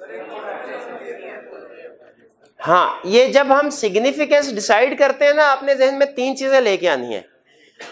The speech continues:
तीनों को डिस्कस करना है हमने, ठीक है? तीनों, तीन चीजों की बेस पे डिसाइड होता है कि किसी केस में सिग्निफिकेंस हाई है, मॉडरेट के लो। आपने बेसिस को डिस्कस कर देना, डिसीजन चाहे जो मर्जी हो,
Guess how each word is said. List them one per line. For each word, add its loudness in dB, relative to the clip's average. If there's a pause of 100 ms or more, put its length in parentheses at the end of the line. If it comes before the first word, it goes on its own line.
(180)
तीनों 4
को 4
डिस्कस 0
करना -2
है -2
हमने, -8 (1120)
ठीक 0
है? -2 (160)
तीनों, 4
तीन 0
चीजों 0
की -2
बेस 2
पे 2
डिसाइड 0
होता 2
है 2
कि -2
किसी -8
केस -2
में -4
सिग्निफिकेंस -4
हाई 2
है, 4
मॉडरेट 0
के -2
लो। -8 (680)
आपने 2
बेसिस -2
को 2
डिस्कस -2
कर 0
देना, -2
डिसीजन -2
चाहे 2
जो -2
मर्जी -4
हो, -10